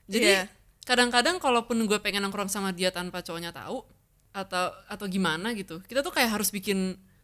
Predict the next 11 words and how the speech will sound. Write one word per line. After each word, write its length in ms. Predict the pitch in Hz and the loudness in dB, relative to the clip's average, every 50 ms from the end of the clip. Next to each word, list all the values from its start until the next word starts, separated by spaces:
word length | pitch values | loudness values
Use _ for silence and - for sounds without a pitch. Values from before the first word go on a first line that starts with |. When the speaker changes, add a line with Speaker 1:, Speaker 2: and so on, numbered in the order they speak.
| _ - | _ -10
Speaker 1:
alasan, 400 | - 202 208 208 208 254 247 240 | -6 -2 -2 0 2 4 2 2
"Aduh, 180 | 226 208 196 185 | 2 0 0 0
ini 120 | 185 196 220 | 2 2 2
Speaker 2:
Iya. 100 | 214 202 | 2 2
Speaker 1:
gimana 200 | 185 190 208 220 | 2 2 2 4
nih, 220 | 220 226 226 220 196 | 6 6 6 6 4
kita 380 | 220 220 240 240 233 - - - - - - - - | 2 2 4 6 6 6 4 -2 -10 -20 -20 -20 -20
sulit 340 | - - - 220 208 208 208 | -18 -10 -6 -2 0 0 0
banget." 340 | - 190 196 208 233 240 - | 0 -2 -2 0 -2 -4 -6
Tapi 220 | - 254 254 359 392 349 - - _ _ _ | -10 -8 -4 -2 -2 -2 -4 -8 _ _ _
itu 140 | - 285 - | -20 -20 -20